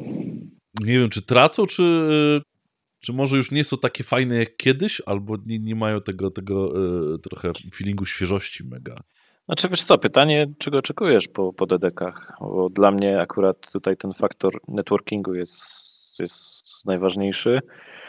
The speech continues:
Speaker 2: E, jakby w kontekście, mm, jakości prelekcji, no to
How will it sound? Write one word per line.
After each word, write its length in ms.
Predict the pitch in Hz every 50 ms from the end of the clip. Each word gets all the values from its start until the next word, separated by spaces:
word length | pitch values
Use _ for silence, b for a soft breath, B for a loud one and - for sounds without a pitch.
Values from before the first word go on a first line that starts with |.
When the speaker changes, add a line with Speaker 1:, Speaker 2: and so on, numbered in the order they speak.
| B B B B B B B B B B -
Speaker 2:
E, 280 | - 127 131 135 135 131 135 - - - _ _ _ _ _ -
jakby 300 | 156 147 160 175 170 131
w 80 | -
kontekście, 800 | - - 175 165 185 180 - - - - 180 180 170 165 165 165 156 151 - - 151
mm, 320 | 143 139 135 135 131 123 -
jakości 400 | 135 139 135 160 156 - - 143
prelekcji, 500 | - 143 131 135 135 131 - - - 127
no 80 | 123
to 420 | 123 - 127 120 113 110 104 98